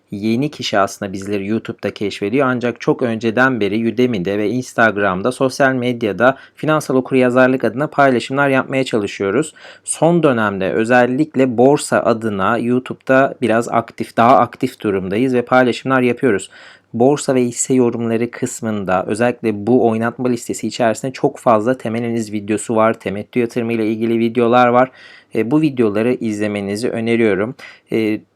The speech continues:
şimdi videomuzun konusuna geçmeden önce de aslında video başlığında böyle bazen çarpıcı isimler görüyorsunuz. Biz de YouTube algoritmasına ayak uydurmak dur-, durumunda kaldık. Ancak içeriklerin sizi yanıltmadığını videoyu izlediğinizde göreceksiniz. Çünkü ben her şeyi matematik olarak Excel içerisinde gösteriyorum. Yani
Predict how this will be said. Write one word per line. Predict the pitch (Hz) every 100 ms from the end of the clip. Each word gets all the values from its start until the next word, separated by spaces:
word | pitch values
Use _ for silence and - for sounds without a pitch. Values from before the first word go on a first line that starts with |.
| _
şimdi | - 151 143
videomuzun | 147 160 156 151 151
konusuna | 151 143 139 - 143
geçmeden | 139 147 - 131 123 -
önce | 131 131 147 110
de | 123 -
aslında | 117 - - 123 127 117
video | 131 135 120
başlığında | 120 120 - 123 123 127
böyle | 110 113 113
bazen | 117 110 120
çarpıcı | 120 - 110 - 120
isimler | 113 - 117 117
görüyorsunuz. | 120 98 90 90 127 117
Biz | 120 113
de | 117
YouTube | 113 117 - -
algoritmasına | 107 107 117 117 95 90 127
ayak | 113 117 101
uydurmak | 92 92 123 131
dur-, | 107 107 -
durumunda | 113 104 110 117
kaldık. | 120 101 98 127
Ancak | 123 127 127 135 - - - _
içeriklerin | 113 - 139 135 147 147
sizi | 160 - 123 135
yanıltmadığını | 131 143 143 117 107 131 147
videoyu | 135 123 135
izlediğinizde | 135 120 123 117 117 123
göreceksiniz. | 107 92 90 90 147
Çünkü | - 139 127 95
ben | 131 139
her | 139 151
şeyi | 156 110 95
matematik | 131 117 131 127 127 131
olarak | 107 95 107 135 143
Excel | 131 107
içerisinde | 95 - 95 95 147
gösteriyorum. | 120 113 - 110 101 87
Yani | 120 120 120